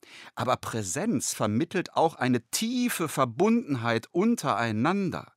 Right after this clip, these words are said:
Dasein, den anderen oder die andere ganz wahrnehmen,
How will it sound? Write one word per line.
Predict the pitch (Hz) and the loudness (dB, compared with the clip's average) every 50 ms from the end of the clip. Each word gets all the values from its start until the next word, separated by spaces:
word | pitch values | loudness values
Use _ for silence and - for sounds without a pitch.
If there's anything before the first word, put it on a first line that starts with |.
| _ _ _ _ _ _ _ _ _ _ _ _ - | _ _ _ _ _ _ _ _ _ _ _ _ -10
Dasein, | 87 - 110 127 156 175 180 170 - - 82 73 73 - - - - _ _ - - - - - - _ | -6 -4 -2 0 0 0 0 0 -2 -4 -4 -8 -10 -14 -18 -20 -20 _ _ -20 -20 -20 -20 -20 -20 _
den | - 98 147 170 190 190 | -2 0 2 4 4 4
anderen | - 135 170 220 226 214 185 156 131 135 | 4 4 4 6 4 4 4 4 4 4
oder | 135 123 123 120 | 4 4 2 2
die | 120 151 185 208 - | 2 -2 -6 -4 -2
andere | 143 165 202 185 165 127 110 98 | -2 -2 0 -2 -2 -4 -4 -6
ganz | 90 87 90 135 139 175 208 220 214 180 - - - 117 107 | -6 -4 -2 -2 0 0 0 0 0 0 0 -2 -2 0 0
wahrnehmen, | 131 139 156 170 170 170 147 113 95 90 90 78 - | 0 0 2 0 0 0 0 -2 -2 -4 -8 -10 -12